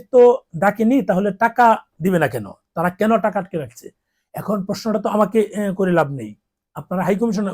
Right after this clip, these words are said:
প্রশ্ন করেন, মেইল করেন, জানতে চান যে কি বিষয়, তাহলে তো তারা বলবে। তবে এটা ঠিক যে হাই কমিশনে যে, আহ, ফাইলগুলো আগে জমা পড়েছিল, টাকা নিয়েছিল, তা নিশ্চয়ই ওই প্রত্যেকটা ফাইলের, আহ, কাউন্টারে তাদের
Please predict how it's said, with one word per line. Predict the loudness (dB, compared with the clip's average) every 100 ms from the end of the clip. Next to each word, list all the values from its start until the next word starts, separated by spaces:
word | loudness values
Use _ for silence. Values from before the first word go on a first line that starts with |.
| -4
প্রশ্ন | -6 -4
করেন, | -4 -4 -8 _ _
মেইল | 2 2
করেন, | 4 0 0 -2
জানতে | -2 -2 -4
চান | -4 -4
যে | -4
কি | -4
বিষয়, | -4 -4 -6 -6 _ _ _
তাহলে | -2 0
তো | 0
তারা | 4 4
বলবে। | 4 0 -4 -14 _ _ _ _
তবে | -2 -2 -2
এটা | -4 6 6 6
ঠিক | 2 0
যে | 0 -4 -6 _ _ _ _ _ -4
হাই | -2
কমিশনে | 0 0 0
যে, | 6 8 8
আহ, | 4 0
ফাইলগুলো | 0 0 0 2
আগে | 2
জমা | 2 0
পড়েছিল, | 0 -2 -4 -6
টাকা | -2 -2
নিয়েছিল, | -2 -4 -8
তা | -14 -12 -6
নিশ্চয়ই | -2 -2 -2 0 0 -2 _ _ _ _ _ _
ওই | 0 2
প্রত্যেকটা | 0 -2 -4 -2 -2
ফাইলের, | 0 2 6 6
আহ, | 4 -2 0 -2 -2
কাউন্টারে | -2 0 0 -2
তাদের | 0 2 2